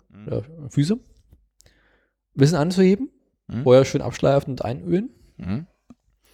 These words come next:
Speaker 2: und daraus Arbeitsplatte Schrägstrich Küchentisch machen. Und da werde ich Barhocker ransetzen, hatte ich bei ikea auch vor Ewigkeiten welche gesehen.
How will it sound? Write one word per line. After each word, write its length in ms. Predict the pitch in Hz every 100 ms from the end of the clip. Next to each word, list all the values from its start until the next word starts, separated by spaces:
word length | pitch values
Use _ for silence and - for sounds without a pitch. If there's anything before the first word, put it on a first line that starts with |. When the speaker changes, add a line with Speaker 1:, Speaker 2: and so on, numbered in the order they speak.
| - _ _
Speaker 2:
und 160 | 127 127
daraus 360 | 131 131 131 - - _ _ _ -
Arbeitsplatte 520 | 123 143 - 151 -
Schrägstrich 400 | - 127 - 117
Küchentisch 360 | 143 170 175 170
machen. 340 | 165 170 233 _ _ _ _ _ _ _ _ _ _ _
Und 140 | 131 143
da 140 | 147
werde 100 | 156
ich 100 | 147
Barhocker 440 | 123 147 160 156
ransetzen, 480 | 123 123 131 - 147
hatte 100 | 139
ich 120 | 156 -
bei 80 |
ikea 400 | 127 127 - 165
auch 240 | 151 - -
vor 180 | - 165
Ewigkeiten 500 | 170 - 156 151 135
welche 200 | - 123
gesehen. 400 | 113 123 202